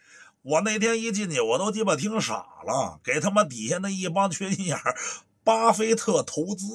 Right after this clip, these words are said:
完就开始讲你们该怎么投资，你们要学学巴菲特。<laughs> 我他妈听完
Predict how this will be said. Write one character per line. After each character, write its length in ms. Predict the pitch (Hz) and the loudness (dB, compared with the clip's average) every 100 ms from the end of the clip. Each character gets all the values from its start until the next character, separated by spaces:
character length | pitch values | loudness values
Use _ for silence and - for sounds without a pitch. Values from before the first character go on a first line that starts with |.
| - - | -12 -8
完 160 | 107 156 | -6 -4
就 100 | 131 | -4
开 200 | - 156 | -2 0
始 140 | 156 | 0
讲 440 | 156 104 - 95 - _ | -2 -4 -4 -14 -14 _
你 160 | 110 | -6
们 120 | 110 139 | -4 2
该 160 | 208 185 | 2 2
怎 200 | 117 90 | -2 -4
么 120 | 85 | -10
投 240 | - 117 | -8 -8
资， 320 | 135 147 151 - - | -6 -6 -6 -8 -10
你 140 | 135 127 | -4 0
们 120 | 185 | 2
要 140 | 196 | 2
学 180 | - 170 220 | 2 0 4
学 100 | 180 | 4
巴 280 | - - 226 | 4 0 0
菲 200 | 226 226 | 2 2
特。 360 | 233 160 135 - - - - - - 679 - _ - - _ - - | 0 0 -4 -4 -20 -4 0 0 -4 -8 -8 _ -14 -14 _ -12 -6
<laughs> 20 | |
我 240 | 156 190 175 | 0 4 4
他 100 | 269 | 6
妈 100 | 294 | 6
听 200 | 277 | 6
完 120 | 285 | 6